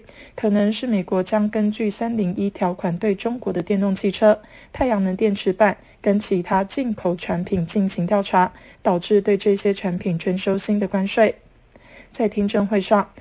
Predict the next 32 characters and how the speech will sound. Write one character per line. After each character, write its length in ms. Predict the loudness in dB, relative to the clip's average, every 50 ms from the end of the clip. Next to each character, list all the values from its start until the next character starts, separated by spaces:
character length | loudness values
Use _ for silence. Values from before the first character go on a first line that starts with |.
| -20 -4 2
多 140 | 4 4 6
名 220 | 6 4 0 0
共 260 | -2 -2 -4 -2 -2
和 180 | -2 -2 -2 -4
党 280 | -2 -2 -2 -2 -2 -2
议 120 | -2 0
员 240 | 0 0 0 0 -2
对 160 | -2 -2 -2 0
美 200 | 0 -2 -2 -4
国 200 | -2 -2 -2 -2
贸 240 | -2 -2 -2 -4
易 120 | -4 -6 -6
代 220 | -4 -2 -2 -2
表 180 | -2 -4 -6 -6 -2
办 120 | -2 -2
公 140 | 0 0 -2
室 300 | 0 2 4 4 2 2 -2 -18 -20 -20 -10
仍 200 | -2 0 2 4
然 260 | 4 4 4 2 2 -2 -2
没 180 | 0 0 0
有 160 | 0 0 0 0
完 240 | 0 0 -2 -2
成 220 | -2 -2 -2 -2 -2
这 200 | -2 -4 -4 -4
项 240 | -2 -2 -2 -2 -2
审 240 | -2 -2 -2 -4 -4
核 180 | -4 -4 -6 -6
提 220 | -4 -2 -4 -4
出 180 | -2 0 0 0
了 100 | 0 0
质 180 | -4 -4 -4
疑。 280 | -2 0 0 0 0 0